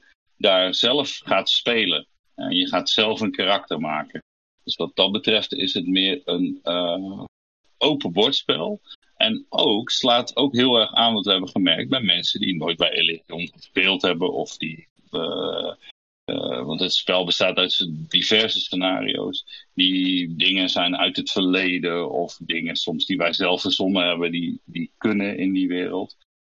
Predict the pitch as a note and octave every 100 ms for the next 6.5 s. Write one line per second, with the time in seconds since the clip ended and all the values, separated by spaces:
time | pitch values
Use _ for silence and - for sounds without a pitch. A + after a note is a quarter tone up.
0 | _ - G#2+ G#2 G2+ A2+ A2+ A#2 A#2+ B2
1 | C#3 - - A2+ A2 A2 - - - -
2 | D2+ - - - F2+ F2+ F2 F2+ F#2 F2+
3 | F2+ - A2 G2+ F#2+ F#2 - _ - A#2+
4 | - - - A2+ G#2 G2+ G2 G2 F#2 A2
5 | A2 G#2 G2 F#2+ F#2+ - - F2+ F2+ F2
6 | G2+ F#2+ E2+ - D#2